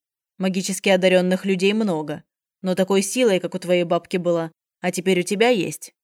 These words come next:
никто не обладает». «Ясно. Только мне всё равно непонятно,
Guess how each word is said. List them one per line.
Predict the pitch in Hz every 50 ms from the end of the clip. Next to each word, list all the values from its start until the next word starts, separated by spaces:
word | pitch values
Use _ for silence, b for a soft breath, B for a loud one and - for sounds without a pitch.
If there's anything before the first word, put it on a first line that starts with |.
| _ _ -
никто | 190 220 226 - - 202
не | 185 175 170
обладает». | 165 160 170 170 165 165 160 151 156 156 - - _ _ _ _ _ _ _ _ _ _ _ _ _ _ _ _
«Ясно. | 202 202 196 180 170 175 - 185 175 165 - _ _ _ _ _ _ _ _ _ _ _ _
Только | - 247 240 240 262
мне | 254 262 254
всё | - 277 269
равно | 277 269 277 254
непонятно, | 214 196 190 214 220 214 185 160 - - 151 143 165